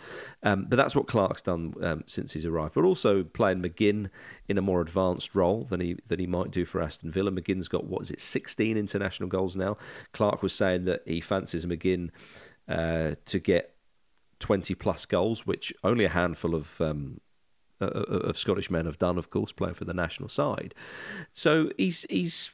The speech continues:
you know, and he's, he's, he's done a good job. And, and with, um, Clark signing a new contract until twenty twenty-six, the Scottish Football Association have backed him. You know, he's been the boss since two thousand and nineteen. He obviously got them, uh, qualified. How impressed have you been with Steve Clarke, Lars?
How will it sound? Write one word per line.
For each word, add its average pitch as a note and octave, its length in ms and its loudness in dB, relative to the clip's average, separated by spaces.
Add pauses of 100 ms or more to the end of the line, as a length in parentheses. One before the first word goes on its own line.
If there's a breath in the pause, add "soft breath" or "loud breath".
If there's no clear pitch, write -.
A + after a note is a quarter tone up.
(160)
you - 40 2
know, D#2+ 120 6
and F#2 100 4
he's, B2+ 320 2
he's, C#3 260 0
he's C3+ 120 0
done C#3+ 180 4
a C3 60 4
good G#2+ 180 -2
job. C3+ 300 2
And, G#2 240 0 (280)
and G#2 240 -2
with, B2+ 540 2
um, F#2+ 220 0
Clark - 340 2
signing G2+ 340 2
a F2+ 40 2
new F#2 140 2
contract - 560 0
until D#2 200 -4
twenty F2 260 -4
twenty-six, - 640 -2 (680 loud breath)
the A#2 80 -2
Scottish - 260 2
Football A2 180 0
Association B2 360 2
have B2 120 2
backed G3+ 300 0
him. - 320 -2
You C#3 100 0
know, G#2+ 60 2
he's G2 80 0
been C3 120 2
the G#2+ 60 2
boss B2+ 200 4
since - 180 -4
two A#2 140 -2
thousand F2 320 2
and D#2+ 120 -2
nineteen. D#2+ 420 -2
He F#2+ 60 0
obviously F#2+ 240 -4
got F2+ 160 -2
them, E2+ 280 -8
uh, F2 100 -8 (100)
qualified. - 580 -2 (300 loud breath)
How D3 160 6
impressed B2+ 320 4
have G#2+ 80 2
you G#2+ 100 8
been G2+ 200 4
with F#2+ 160 4
Steve F#2+ 320 0
Clarke, - 340 2
Lars? - 360 -6